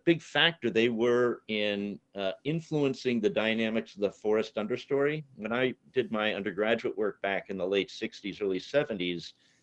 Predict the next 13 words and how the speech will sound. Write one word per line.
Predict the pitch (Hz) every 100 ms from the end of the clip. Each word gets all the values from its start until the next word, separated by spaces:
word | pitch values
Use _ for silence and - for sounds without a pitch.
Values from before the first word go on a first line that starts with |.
| _ _
I | 127
was | 170 139
taught | - 117 113
that | 104
you'd | 104 104
never | 143 147
find | - 117 104
white | 107 110 -
pine | 113 101 92 87
growing | 90 98 95
up | 92 - _ 101
under | 92
an | 87